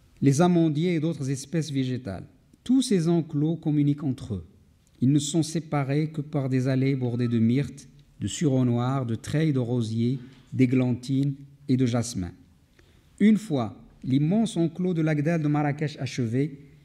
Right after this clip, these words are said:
les Almohades ont cherché à porter le plus loin possible son rayonnement. Ce modèle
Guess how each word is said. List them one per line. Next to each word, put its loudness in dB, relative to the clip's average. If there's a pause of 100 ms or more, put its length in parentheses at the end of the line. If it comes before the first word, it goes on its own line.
(140)
les 2
Almohades 0
ont 2
cherché -4
à -6
porter -4
le 2
plus -4
loin 0
possible -6
son -2
rayonnement. 0 (540)
Ce -2
modèle 2